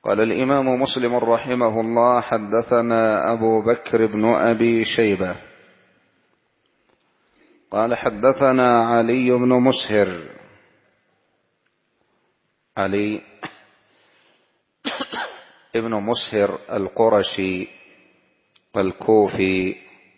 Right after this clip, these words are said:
قاضي الموصل، ثقة. أما أخوه عبد الرحمن فهو من القضاة المغفلين.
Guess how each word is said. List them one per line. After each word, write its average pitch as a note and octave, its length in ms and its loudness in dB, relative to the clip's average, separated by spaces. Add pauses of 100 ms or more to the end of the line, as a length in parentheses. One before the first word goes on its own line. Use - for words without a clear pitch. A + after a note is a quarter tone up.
(520)
قاضي G#2+ 380 2
الموصل، F#2+ 880 -2 (2500)
ثقة. G2+ 460 -2 (2000)
أما G2 500 -2
أخوه G2 680 -2
عبد G#2+ 220 -6
الرحمن G#2 840 -4 (1800)
فهو G#2 380 -4
من A2 220 -4
القضاة G2+ 840 -2
المغفلين. F#2+ 1120 -2